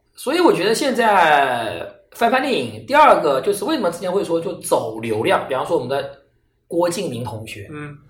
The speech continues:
Speaker 1: 对吧？郭敬明孩子啊，这个小四他为什么？所以说我在讲啊，为什么之前会有这叫，叫流量明星？这也是资方，我觉得不能怪中国市-，市场。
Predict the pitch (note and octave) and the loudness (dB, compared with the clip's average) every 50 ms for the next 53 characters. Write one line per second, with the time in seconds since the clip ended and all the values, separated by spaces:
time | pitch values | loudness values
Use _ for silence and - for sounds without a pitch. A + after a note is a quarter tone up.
0 | _ _ _ _ _ A#2 G#2+ G#2+ - - G#3 G#3 A3+ G#3 F3 E3+ - - - - | _ _ _ _ _ -12 -12 -12 -6 0 2 2 4 4 0 -2 -4 -4 -4 -4
1 | G#2+ G2+ - - - C#3+ - - - _ _ _ _ _ _ - - B2+ A#2+ G#2 | -4 -4 -4 -6 -8 -10 -12 -14 -18 _ _ _ _ _ _ -12 -6 -4 -4 -4
2 | - - - - - - - - - - G3+ E3+ D#3+ E3 D#3+ D#3 D#3 D#3 - - | -4 -6 -12 -16 -18 -18 -20 -6 0 2 4 4 6 6 6 6 6 4 2 2
3 | - - E3+ E3 D3 C#3 A#2+ A2+ A#2 B2 - - - - - C4+ C4+ A#3 G#3 F#3 | 0 2 4 6 6 6 6 4 2 0 -2 -2 -2 -4 -4 -2 2 4 4 6
4 | E3 D3+ C#3 D#3 F#3 G3 G3 - - - - - _ - C4 D4 - A#3 F#3+ F#3+ | 4 4 4 6 4 4 4 2 -6 -12 -18 -20 _ -6 -6 -4 -4 -4 -6 -6
5 | - - - - - - D4 E4+ D#4+ - C4+ G3+ D#3 C3+ G#3 A3+ - - - - | -8 -12 -18 -20 -4 0 2 2 4 4 4 4 4 6 4 4 4 2 -2 -2
6 | - A2+ - - - - - _ _ _ D4 E4+ G4 G4+ F4+ - - D#3+ D3 D3+ | -4 -6 -6 -8 -12 -18 -20 _ _ _ 0 4 6 6 6 4 4 2 2 2
7 | D3+ - A3 G#3+ G#3 - C#3 D3+ - A3 F3 D3 C#3 - G3 G3 E3+ E3+ G3 G3 | 2 2 0 0 0 0 0 0 2 2 2 2 2 0 2 2 2 4 4 4
8 | F#3 E3 D3 C#3+ C3 B2 B2+ D#3+ C4+ D4+ C#4+ A3+ D#3+ C3 A2+ A#2 A2+ A2+ - - | 4 4 2 2 2 2 2 2 4 4 4 4 4 2 -2 -4 -6 -6 -8 -8
9 | - - E4 D4+ G#3+ D#3+ - - F#3+ F#3 F3 F3 F3+ - - - _ - - D#4+ | -4 0 0 2 2 0 0 -4 -4 -6 -6 -6 -8 -14 -18 -20 _ -6 -4 0
10 | E4 E4+ E4+ - A#3+ A#3 G3+ D#3 - A3+ A#3 A#3 - G4+ F4 A3+ F3+ G#3 A3+ - | 0 2 6 8 8 8 8 6 2 0 0 6 6 6 8 8 4 0 4 4
11 | F4+ G4 D4 G3 - - F3+ E3+ E3+ D3 C#3 B2+ B2+ - - D#3+ C#3+ C3+ - - | 6 8 8 6 6 4 2 -2 -2 -4 -4 -4 -4 -4 -2 -4 -4 -6 -6 -8
12 | E3 B2 - A#2+ - - | -8 -8 -8 -10 -12 -14